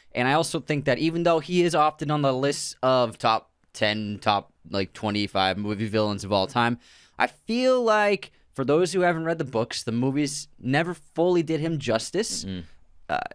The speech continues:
Speaker 1: and a lot of people maybe not understand his motivations too well. There's a lot of nuance to Voldemort and Tom Riddle,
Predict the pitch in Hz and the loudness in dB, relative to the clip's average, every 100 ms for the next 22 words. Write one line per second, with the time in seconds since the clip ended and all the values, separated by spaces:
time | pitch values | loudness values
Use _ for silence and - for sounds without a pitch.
0 | - 139 143 180 202 - 202 180 156 165 | -2 0 2 2 2 -2 0 0 2 0
1 | 156 165 151 151 147 147 139 147 139 113 | 2 0 0 0 0 -2 -4 -2 -2 0
2 | 127 110 110 135 - 127 - 185 208 226 | -2 0 0 0 -2 -6 -2 2 4 4
3 | 240 262 - - - - - 147 139 127 | 2 -2 -8 -20 -20 -8 -2 0 0 2
4 | 156 196 160 123 143 139 120 113 - 98 | 4 4 2 -2 0 2 0 -2 -8 -2
5 | 104 101 101 104 - - - - - 107 | 0 0 0 -2 -4 -10 -20 -18 -8 -6
6 | 98 110 101 101 104 104 | -2 -2 0 0 0 0